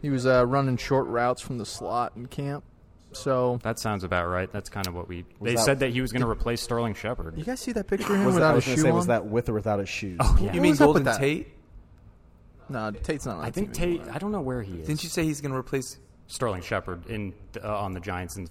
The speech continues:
Speaker 2: slot.
Speaker 3: Slot,
Speaker 2: Shep-,
Speaker 3: so
Speaker 2: yeah.
Speaker 3: Sterling's probably gonna play more outside this year.
Speaker 4: Oh, okay.
Speaker 2: Yeah.
Speaker 1: Yeah, Pat,
Speaker 3: Um,
Speaker 1: you'll have
Speaker 3: yeah,
Speaker 1: him on your team.
Speaker 3: with the shoe thing, I don't really know.
Speaker 4: Yes, I will.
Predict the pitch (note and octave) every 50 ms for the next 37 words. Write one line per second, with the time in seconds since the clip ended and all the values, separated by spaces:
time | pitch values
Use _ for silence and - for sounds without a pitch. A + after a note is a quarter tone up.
0 | - - - - - - F#2+ F2 E2+ - - - G2+ G2 G#2 B2 - A#2 G#2+ F#2+
1 | F#2 G#2+ B2+ B2+ A#2+ A#2 - - A2+ A2 G#2 G#2 G#2 - - A2 G#2 G2+ G2 F#2+
2 | F2 E2 - - F#2 F2+ E2 E2+ F#2 - - D#2 - C3 C3 - - - - -
3 | - - F#2+ F2 E2+ E2 E2+ - - - - - - - - B2 G2+ D#2+ D#2+ -
4 | - G#2+ A#2 A2+ - B2+ C3+ C3+ B2 C#3+ C3+ B2 A2 F#2+ G2 F#2+ - - A2+ F#2+
5 | D3+ - G#3+ - - D#3 D#3+ D3+ - A#2 A2 G#2+ B2 C3 C#3+ E3 D#3 C#3 A#2+ A#2
6 | A#2 A#2 A2+ B2 C3+ - - - - - -